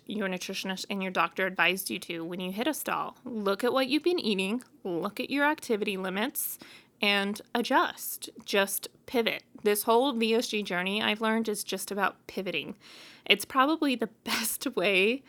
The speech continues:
to adapt yourself to change for any situation. And I'm pretty flexible with change as it is in the world. I think change is typically a good thing.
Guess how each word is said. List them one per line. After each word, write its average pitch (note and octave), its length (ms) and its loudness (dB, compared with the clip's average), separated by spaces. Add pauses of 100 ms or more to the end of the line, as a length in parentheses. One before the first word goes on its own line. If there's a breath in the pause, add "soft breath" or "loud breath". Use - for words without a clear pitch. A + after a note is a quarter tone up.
(360 loud breath)
to G3 560 4
adapt F#3+ 460 4
yourself F#3 580 2
to G3+ 140 -6
change - 600 -6 (120)
for - 200 -2
any G3 280 2
situation. D#3+ 880 -2
And A3 200 0
I'm G#4 260 2 (100)
pretty C#4+ 260 2
flexible G#3 540 2
with F#3 100 -4
change F#3 400 -4
as F3+ 120 -6
it D#3 140 -6
is A#3 420 -4 (100)
in C4 100 0
the C4+ 80 2
world. C4 380 2
I G3 100 4
think F#3+ 240 -6
change G3 300 -8
is - 160 -10 (140)
typically B3 520 -2
a D3+ 120 -2
good F3+ 280 -6
thing. D#3+ 320 -4